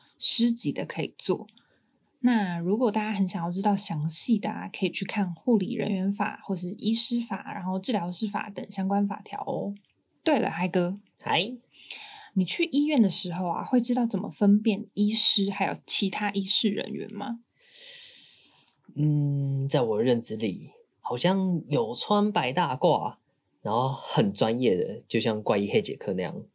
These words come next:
Speaker 2: 的，就是医生。
Speaker 1: 嗯，是这样没错。
Speaker 2: 呃，但其他我就想不太起来，不知道。
Speaker 1: 下面啊，就偷偷来教大家一些可以分辨的小撇步。那一般医院呢，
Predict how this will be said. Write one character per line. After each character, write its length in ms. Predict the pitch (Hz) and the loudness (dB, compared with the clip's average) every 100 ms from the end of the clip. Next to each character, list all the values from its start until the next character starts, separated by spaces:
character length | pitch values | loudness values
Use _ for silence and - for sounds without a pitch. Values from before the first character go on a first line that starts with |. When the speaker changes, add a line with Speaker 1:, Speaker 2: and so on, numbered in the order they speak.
| _ _ | _ _
Speaker 2:
的， 100 | 87 | -6
就 220 | - 107 | 0 -2
是 140 | 101 | 0
医 120 | 95 101 | -4 -4
生。 300 | 101 101 127 _ - - - - - _ | -4 -4 -6 _ -18 -16 -16 -20 -20 _
Speaker 1:
嗯， 400 | 240 220 180 160 | 6 8 6 0
是 400 | 160 - - 262 | 0 0 2 2
这 120 | 214 | 2
样 100 | 190 | 0
没 140 | 170 151 | -2 -4
错。 340 | - - - _ | -2 -4 -4 _
Speaker 2:
呃， 340 | - - - - - 156 | -20 -14 -14 -14 -16 -2
但 500 | 170 156 143 131 131 | 2 2 0 -2 -10
其 300 | - - 110 | -14 -10 -8
他 180 | 113 127 123 123 123 127 127 139 _ _ _ _ _ | -6 -8 -6 -8 -8 -10 -14 -18 _ _ _ _ _
我 180 | - 104 | -8 -8
就 80 | 117 | -8
想 300 | - 110 95 | -4 -2 2
不 80 | |
太 100 | 107 | 2
起 200 | 110 - | 2 2
来， 320 | 92 82 - - _ _ _ _ | 0 -2 -4 -8 _ _ _ _
不 80 | 113 | -6
知 140 | 101 | -2
道。 380 | 98 90 127 - _ _ _ | -2 -2 -4 -10 _ _ _
Speaker 1:
下 220 | - 302 247 | -6 2 6
面 280 | 226 214 | 6 6
啊， 120 | 190 190 | 2 0
就 260 | 202 214 202 - | 2 4 2 0
偷 240 | - 294 294 | -2 2 2
偷 180 | - 302 | 2 2
来 180 | 233 | 4
教 200 | 214 226 | 2 0
大 160 | 226 220 | 2 0
家 180 | 208 208 | 0 0
一 80 | 214 | 0
些 180 | 208 | 2
可 160 | 208 - | 0 0
以 80 | 233 | -4
分 300 | - 220 226 | 2 4 6
辨 140 | 233 | 4
的 100 | 226 | 0
小 260 | - 214 202 | -2 -4 -4
撇 320 | 202 - - _ | -2 -4 -4 _
步。 220 | 233 233 _ _ _ _ | -6 -6 _ _ _ _
那 300 | 285 262 233 | -2 0 0
一 80 | 277 | 0
般 240 | 254 254 254 | 2 0 4
医 120 | 254 | 4
院 260 | 269 254 | 4 4
呢， 200 | 202 - | 4 2